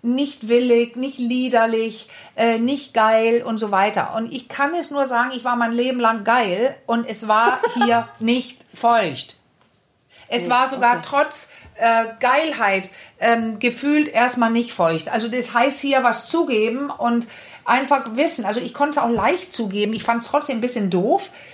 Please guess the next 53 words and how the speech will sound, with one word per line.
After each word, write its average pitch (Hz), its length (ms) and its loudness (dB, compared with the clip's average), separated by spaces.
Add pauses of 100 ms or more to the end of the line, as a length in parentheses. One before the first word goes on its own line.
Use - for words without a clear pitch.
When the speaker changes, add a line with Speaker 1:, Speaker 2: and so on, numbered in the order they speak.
(140)
Speaker 1:
aber 233 260 4
Speaker 2:
Ja. 175 140 2
Speaker 1:
ich 185 60 -6
konnte 269 160 0
es 233 80 -6
leicht 262 300 2
zugeben, 262 400 -4
weil 247 200 2
ich 269 120 -8
ja 247 80 2
die 233 120 -4
Umstände 185 500 -2
kenne. 151 360 -6 (680)
Speaker 2:
Ja, 185 140 -6
Speaker 1:
Und 262 200 0
ich, 294 240 0
Speaker 2:
genau. - 180 0
Speaker 1:
ich, - 60 -8
ich, 202 60 -2
Speaker 2:
Ja, 196 200 6
das 180 120 -4
Speaker 1:
ich 311 80 0
Speaker 2:
hat - 100 -2
natürlich 190 140 2
Speaker 1:
konnte 330 200 0
Speaker 2:
noch 277 80 0
Speaker 1:
noch 269 60 4
Speaker 2:
mal - 60 2
Speaker 1:
nicht - 120 0
Speaker 2:
eine - 100 4
Speaker 1:
mal, 262 60 4
Speaker 2:
andere 233 200 0
Speaker 1:
obwohl 370 140 4
ich 359 120 0
sie 214 60 0 (120)
Speaker 2:
Qualität. - 60 -10
Speaker 1:
kenne. 196 380 -2 (280)
Ja, 294 340 2
Speaker 2:
Ja. 381 100 -2
Speaker 1:
genau, 370 240 2
aber 269 160 0
selbst 320 260 -2
obwohl 294 440 2
ich - 160 -2
Beckenboden 233 580 -2
kenne, 226 340 0
Atmung, 240 640 2 (320)
gut 262 220 -4
im 247 100 -6
Schwung 262 360 -2
war 226 180 4
und 240 100 -4
so, 247 120 2